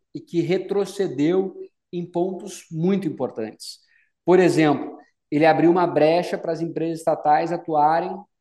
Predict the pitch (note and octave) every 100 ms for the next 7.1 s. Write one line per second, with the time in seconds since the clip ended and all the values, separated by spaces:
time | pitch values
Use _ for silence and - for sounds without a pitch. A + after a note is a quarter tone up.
0 | _ D#3+ D3 E3+ E3 E3 D3+ D#3 F3+ E3+
1 | D#3 D3+ D3+ F3+ F3 - F#3+ G#3 F#3+ G#3
2 | F#3+ - D#3+ D3+ _ _ _ - C3+ -
3 | D3+ A#2+ A2+ - C#3 D#3 D#3+ C#3+ C#3 C#3+
4 | C#3+ D3 E3+ - _ _ - C#3+ C3+ -
5 | C#3 C3+ C3+ C#3 C#3 C3+ - D3+ _ _
6 | - B2 C#3+ C3 C#3 - C#3 C#3+ D3 D3+